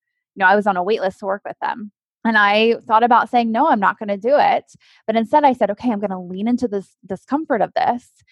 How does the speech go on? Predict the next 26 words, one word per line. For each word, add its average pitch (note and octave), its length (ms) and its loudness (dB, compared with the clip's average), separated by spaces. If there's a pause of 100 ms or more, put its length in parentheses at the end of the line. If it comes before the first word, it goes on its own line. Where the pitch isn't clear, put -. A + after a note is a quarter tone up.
(200)
and F#3+ 180 -4
make G3+ 380 -4
this A3 220 0
investment G#3 960 -2 (160)
before G3+ 320 0
I F#3+ 320 0
truly A3 400 -2
have F#3+ 220 0
the F#3+ 80 -2
money F#3+ 260 -4
to F3 80 -8
back E3+ 240 -2
it - 100 -6
up. A3+ 340 4 (880)
And G#3 360 0
I'm G#3 120 -6
gonna G3+ 200 -4
do A#3+ 220 -4
this." - 440 -14 (560)
And A#3 140 -2
what A3 140 -2
happened D4+ 500 -6
from C4+ 240 -2
there A#3+ 560 0 (680)
was G3+ 280 -4 (440)
remarkable. G3 800 -8